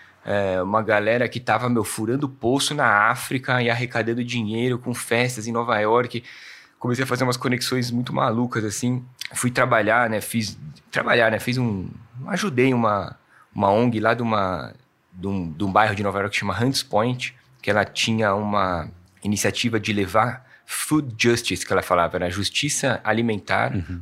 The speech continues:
Speaker 1: pra comunidade dela, que era, ela dizia que era a comunidade mais, mais pobre de Nova York, assim.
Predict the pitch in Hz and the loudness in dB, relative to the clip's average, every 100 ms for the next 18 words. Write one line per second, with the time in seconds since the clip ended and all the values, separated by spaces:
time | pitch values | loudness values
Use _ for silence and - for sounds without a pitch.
0 | - 104 - 101 98 101 95 95 82 78 | -2 -2 0 -2 0 0 0 -4 -6 -10
1 | - _ 73 98 117 101 95 87 - - | -14 _ 0 2 2 2 0 -2 -4 -16
2 | 82 85 98 85 - 90 92 92 107 107 | -12 -6 -6 -6 -6 0 0 2 0 0
3 | - - - 101 104 98 - 95 101 92 | -4 -10 -4 -2 -2 -4 0 4 4 4
4 | 87 92 85 80 87 101 98 92 - 113 | -4 -2 -2 0 0 -2 -6 -12 -10 -10